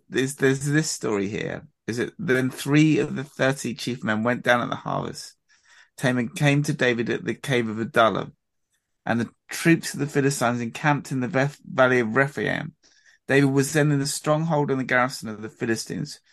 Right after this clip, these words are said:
which was then in Bethlehem. And David said with longing, "Oh, that someone would give me a drink of the water from the well of Bethlehem, which is by the gate." So these three men broke through the camp of the Philistines, drew water from the well of Bethlehem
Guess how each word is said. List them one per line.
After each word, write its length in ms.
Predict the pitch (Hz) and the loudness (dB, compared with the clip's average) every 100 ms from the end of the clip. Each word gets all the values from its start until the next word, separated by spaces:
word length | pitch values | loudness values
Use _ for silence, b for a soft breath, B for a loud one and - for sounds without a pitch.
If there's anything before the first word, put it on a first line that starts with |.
| b b b | b b b
which 220 | - 117 131 | -6 -2 -2
was 160 | 120 | 0
then 220 | 143 143 | 4 6
in 120 | 135 120 | 4 2
Bethlehem. 800 | 135 147 - 110 82 - - _ _ _ _ _ - | 0 0 -4 -8 -8 -8 -10 _ _ _ _ _ -8
And 180 | - 120 | -4 2
David 300 | 139 147 143 | 4 4 4
said 400 | - 131 120 117 | 0 0 -2 0
with 140 | 127 | 2
longing, 480 | 131 147 156 120 104 | 4 6 4 0 -2
"Oh, 160 | - 135 | 0 0
that 120 | 113 | -2
someone 360 | - 147 151 143 | -2 -2 0 -2
would 140 | 139 | -2
give 120 | 143 | -2
me 100 | 131 | -2
a 120 | 131 135 | -2 -2
drink 200 | 135 143 | -4 -4
of 80 | 120 | -4
the 80 | |
water 260 | 123 123 123 | -4 -4 -6
from 200 | - 120 | -6 -2
the 60 | 113 | 0
well 200 | 113 110 | 0 0
of 100 | - | 0
Bethlehem, 680 | 120 - 95 87 90 - _ _ _ _ _ - | 0 -2 -8 -8 -10 -12 _ _ _ _ _ -6
which 220 | 101 - | -6 -6
is 80 | 117 | -8
by 240 | 123 123 | 0 2
the 100 | 117 | 2
gate." 280 | 110 107 - | 2 0 0
So 160 | - 123 | -4 0
these 320 | 139 139 - | 0 0 -2
three 200 | 147 147 | 0 2
men 260 | 139 131 | 2 0
broke 340 | 113 139 151 - | 0 0 0 -2
through 220 | - 131 | -8 -6
the 140 | 123 | -6
camp 480 | 113 - 135 123 - _ b b - | -8 -4 -2 -2 -4 _ b b -10
of 60 | - | -8
the 80 | |
Philistines, 680 | 107 120 113 - 98 107 - - | -4 -2 -2 -2 -2 -4 -8 2
drew 200 | 143 151 | 4 4
water 580 | 127 117 139 147 143 | 0 -2 0 0 -4
from 200 | 127 131 | -8 -6
the 60 | 123 | -2
well 180 | 120 117 | 2 2
of 180 | 113 - | 0 -2
Bethlehem 640 | 120 - - 110 - | -2 -2 -10 -10 -12